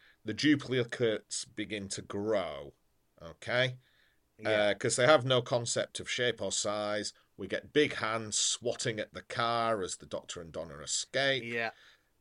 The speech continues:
Speaker 1: But what's important is they're not just physical replicants. They have the memory of the Doctor and Donna.
Speaker 2: Yeah.
Speaker 1: Um,
Speaker 2: I,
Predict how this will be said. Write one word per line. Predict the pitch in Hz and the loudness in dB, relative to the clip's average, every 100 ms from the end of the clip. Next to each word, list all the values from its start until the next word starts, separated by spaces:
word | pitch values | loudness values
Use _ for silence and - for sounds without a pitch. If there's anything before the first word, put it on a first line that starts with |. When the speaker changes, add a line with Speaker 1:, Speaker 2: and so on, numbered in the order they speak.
| - | -8
Speaker 1:
But | 101 135 | 0 2
what's | 151 160 - | 4 4 4
important | 160 151 170 113 - | 2 6 6 6 0
is | 107 98 - | -4 -4 -6
they're | - 113 | -4 -2
not | 120 - | 0 -2
just | 127 147 147 - | 2 0 0 -6
physical | - 165 156 131 - 107 98 | -2 0 2 0 0 0 0
replicants. | 90 98 - 87 78 90 76 - | -2 -2 -4 -12 -14 -14 -14 -14
They | - 98 | -6 -4
have | 117 101 | -4 -4
the | 107 | -6
memory | 107 117 127 120 104 92 85 - | -2 2 4 2 0 -4 -8 -6
of | 101 98 87 - - - | -2 -2 -2 -6 -18 -12
the | 90 | -6
Doctor | 98 - - | -6 -6 -10
and | 92 87 | -10 0
Donna. | 123 113 65 71 _ _ _ _ _ _ _ _ _ _ _ _ _ _ - _ | 2 2 -2 -16 _ _ _ _ _ _ _ _ _ _ _ _ _ _ -20 _
Speaker 2:
Yeah. | 110 110 95 92 _ _ _ - | -4 -2 -2 -6 _ _ _ -6
Speaker 1:
Um, | 101 101 101 101 98 - _ - - - _ _ _ _ | -2 0 0 0 -4 -8 _ -20 -20 -20 _ _ _ _
Speaker 2:
I, | 143 | -2